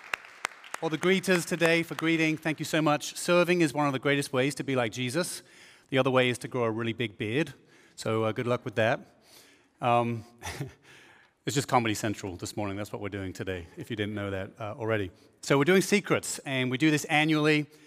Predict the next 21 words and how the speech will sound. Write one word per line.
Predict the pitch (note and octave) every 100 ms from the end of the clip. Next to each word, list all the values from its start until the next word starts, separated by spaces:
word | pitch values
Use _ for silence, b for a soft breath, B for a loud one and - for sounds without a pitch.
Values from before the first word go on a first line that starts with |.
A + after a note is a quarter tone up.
| B B
We're | C#3
in | C#3+
our | C3
final | D#3 D3+ D#3
week. | C3+ C#3 C#3+ -
Like | C#3+ C#3
Natalie | C#3 C3+ C3
said, | C#3+ B2+
if |
you | C3
haven't | C#3 C3 C3+
caught | - C#3+
up | C#3+
with | C#3
them | B2 B2+
yet, | B2+ B2
they're | B2
on | B2
our | A#2+
YouTube | B2 - B2+
channel. | - B2+ A#2+ B2